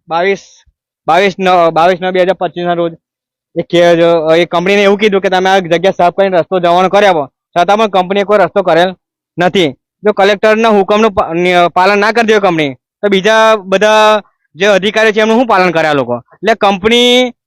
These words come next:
બધા અધિકારીઓને ધોઈ પી જાય છે. કલે-, અ, મામલતદારે પણ લોહી વાયકા પ્રમાણે પૈસા લઈને, ઘણા બધા રૂપિયા લઈને ખોટો નિર્ણય કંપનીના, અ, કંપનીના પક્ષમાં કરી દીધો છે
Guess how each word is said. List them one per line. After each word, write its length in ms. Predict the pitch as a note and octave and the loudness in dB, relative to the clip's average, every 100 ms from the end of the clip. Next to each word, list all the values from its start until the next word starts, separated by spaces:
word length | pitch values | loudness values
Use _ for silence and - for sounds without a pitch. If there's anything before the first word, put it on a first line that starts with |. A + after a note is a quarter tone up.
| _ | _
બધા 240 | E3+ F#3 A#3 | -2 2 2
અધિકારીઓને 460 | G#3 A3+ A3+ A#3+ | 0 0 0 0
ધોઈ 160 | G3+ G#3+ | 0 0
પી 160 | A3+ | 0
જાય 200 | A3+ A#3 | 2 2
છે. 280 | G3+ A3+ A3+ - _ _ _ | 2 0 -2 -6 _ _ _
કલે-, 220 | F#3+ A3 | -2 0
અ, 160 | A#3 G3 E3+ E3 D#3 | 0 0 0 -2 -6
મામલતદારે 600 | D3 D#3 F#3 A3+ A#3 A#3+ | -4 -2 0 0 2 0
પણ 220 | A3 A#3+ B3 | 0 0 0
લોહી 260 | G#3+ A3+ A3+ | 2 0 2
વાયકા 280 | A3 G#3+ A3+ | 0 0 -2
પ્રમાણે 540 | G#3+ G#3 A#3+ A#3 C#3+ - _ _ - | 0 0 0 0 -4 -10 _ _ -4
પૈસા 380 | G3 G#3 C4 B3+ | -4 0 2 2
લઈને, 380 | C4+ A3 B2+ - _ _ _ _ _ _ _ | 2 0 -6 -16 _ _ _ _ _ _ _
ઘણા 200 | E3 G#3 | -2 0
બધા 220 | B3 B3 C4 | 2 2 2
રૂપિયા 280 | B3 B3+ | 2 2
લઈને 320 | B3+ C4 G#3 C#3+ | 2 0 -2 -8
ખોટો 400 | _ G#3 G#3 B3+ | _ -2 0 0
નિર્ણય 320 | A#3+ A#3+ A#3 | 0 0 -2
કંપનીના, 560 | A3 A3 A3 A3 F#3+ - _ _ | -2 -2 0 0 -2 -4 _ _
અ, 200 | D#3+ E3+ | -2 -2
કંપનીના 380 | E3+ G3 G#3 A3 | 0 0 2 0
પક્ષમાં 320 | G#3 - G3+ | 0 -2 -2
કરી 220 | F#3+ F3+ D#3+ | -2 0 0
દીધો 140 | D3+ | -2
છે 200 | A#2+ G#2+ | -4 -12